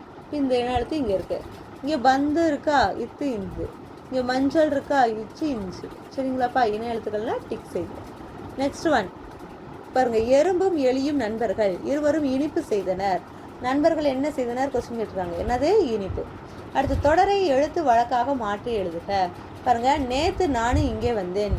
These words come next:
எப்படி எழுத்து வழக்காக எழுதலாம்னா, நேற்று நான் இங்கே வந்தேன். அடுத்து, குடத்துல தண்ணி பிடிச்சேன்,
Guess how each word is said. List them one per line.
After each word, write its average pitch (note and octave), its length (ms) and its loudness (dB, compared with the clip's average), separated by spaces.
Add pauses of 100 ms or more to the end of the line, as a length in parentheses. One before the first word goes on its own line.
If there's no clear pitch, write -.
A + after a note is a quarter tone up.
எப்படி C4+ 240 -2
எழுத்து C4 240 4
வழக்காக B3 420 2
எழுதலாம்னா, A3 400 0 (340)
நேற்று D#4 460 2
நான் B3 420 0
இங்கே B3+ 440 0
வந்தேன். G3 580 0 (320)
அடுத்து, D#4 380 2 (380)
குடத்துல F#4+ 420 4
தண்ணி C#4 320 0
பிடிச்சேன், A3+ 520 0